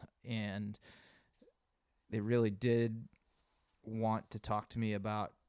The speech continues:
coaching Cesar, and they were interviewing a few other coaches and ultimately decided to go with me. And I still thought, I knew that he was training for the Olympics, and that was, I think, only nine months away from the time we started working together, but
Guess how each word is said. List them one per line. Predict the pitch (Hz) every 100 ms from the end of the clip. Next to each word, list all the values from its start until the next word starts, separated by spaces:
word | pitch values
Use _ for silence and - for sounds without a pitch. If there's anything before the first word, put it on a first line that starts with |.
| -
coaching | 110 104 107
Cesar, | - 110 107 110 107
and | 104
they | 101
were | 104
interviewing | 107 104 107
a | 104
few | 110
other | 107 101
coaches | - 107 104 107 104 107 -
and | 104 95
ultimately | 104 104 101 101 107 104 104 - -
decided | - 107 104 98
to |
go | 104 107
with | 101 101
me. | 104 123 123 -
And | 110 107 104 104 - - - _ _ _ _
I | 135
still | 151 - 123 110 110 - _ _ _
thought, | - 107 104 - _ _ _ _ _ _ _ -
I | 120
knew | 151 156
that | 120
he |
was | 113
training | - 117 113
for | 107 107
the | 107
Olympics, | 110 107 110 110 - - - -
and | 107 104
that | 107 85
was, | 107 104 101 - - _ - _ _ _ _
I | -
think, | 117
only | 107 104
nine | 101 98 107
months | 107 110
away | 104 107 107
from | 110 104
the | 104
time | 104
we | 104
started | 104 101 101
working | 101 107 - 113
together, | 113 110 110 113
but | 107 110